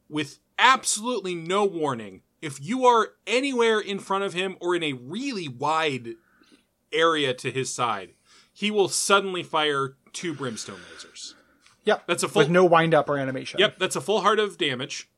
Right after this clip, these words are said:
Speaker 1: if it hits you.
Speaker 2: Mm-hmm.
Speaker 1: And it's going
Speaker 2: Yep.
Speaker 1: to hit you. Bec-
Speaker 2: If you, until you know to stay out of those areas. And here's the thing. Uh, Isaac fires, without a couple items, fires in the cardinal directions.
Speaker 1: Yep.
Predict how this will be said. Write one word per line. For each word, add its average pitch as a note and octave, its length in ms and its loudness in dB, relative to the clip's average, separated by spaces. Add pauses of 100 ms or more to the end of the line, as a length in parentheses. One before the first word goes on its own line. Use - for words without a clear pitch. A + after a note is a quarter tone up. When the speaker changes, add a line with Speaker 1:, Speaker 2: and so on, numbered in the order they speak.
(140)
Speaker 1:
if C3 120 -12
it C3+ 80 -6
hits A#2+ 200 -8
you. G#2 100 -8
Speaker 2:
Mm-hmm. E3 340 2 (340)
Speaker 1:
And D#3+ 140 4
it's C#3 120 0
going E3+ 220 2
Speaker 2:
Yep. D3+ 80 4
Speaker 1:
to C3+ 60 -2
hit - 140 -8
you. D2+ 100 -20 (1400)
Bec- - 120 -6
Speaker 2:
If D#3+ 120 2
you, F3 160 2
until D#3 420 4
you G3 160 2
know E3+ 240 6
to E3 80 -4
stay D#3+ 160 0
out C#3 140 6
of C3 60 -4
those C3+ 140 -4
areas. D3+ 440 2 (320)
And F3+ 120 0
here's A#3+ 200 4
the C#3+ 100 0
thing. C3 400 2 (640)
Uh, D#3 200 6 (100)
Isaac A#3 460 4 (140)
fires, E3+ 600 6
without F#3 320 6
a E3+ 60 -4
couple D3+ 200 2
items, D#3 280 2
fires D#3 320 8
in C#3 60 -2
the C3 60 -2
cardinal C3 300 0
directions. - 460 -8
Speaker 1:
Yep. E3+ 140 0